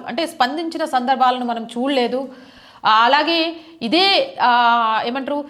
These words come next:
జమాతే ఇస్లామీ మసీదులోకి వెళ్ళొచ్చిన ఒక మూర్ఖుడు చేసిన బ్లాస్ట్ తర్వాత దానికి సంబంధించి, ఆ, ఫరీదాబాద్తో సహా కొన్ని చోట్ల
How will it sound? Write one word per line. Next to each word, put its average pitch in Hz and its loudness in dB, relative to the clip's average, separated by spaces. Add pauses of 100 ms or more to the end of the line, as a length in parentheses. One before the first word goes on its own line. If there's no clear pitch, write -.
(140)
జమాతే 277 2
ఇస్లామీ 262 -2
మసీదులోకి 269 -6
వెళ్ళొచ్చిన 247 -8
ఒక 233 -8
మూర్ఖుడు 302 -4
చేసిన 233 -6
బ్లాస్ట్ 226 0
తర్వాత 247 2 (480)
దానికి 233 -6
సంబంధించి, 254 -4 (320)
ఆ, 226 4
ఫరీదాబాద్తో 262 2
సహా 247 -4
కొన్ని 240 -8
చోట్ల 233 0